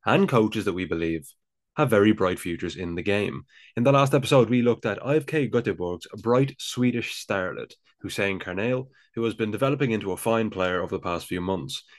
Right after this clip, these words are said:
Incredibly explosive, a wonderful George Best-esque dribbler, and someone with a superb shot, Karnell is going places.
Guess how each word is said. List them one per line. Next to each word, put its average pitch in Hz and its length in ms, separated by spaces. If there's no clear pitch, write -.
Incredibly 113 500
explosive, 90 640
a 107 80
wonderful 104 380
George 127 460
Best-esque - 1040
dribbler, 69 380
and 101 120
someone 101 300
with 92 100
a 90 60
superb 123 580
shot, 95 320
Karnell 95 340
is 95 100
going 82 280
places. 80 580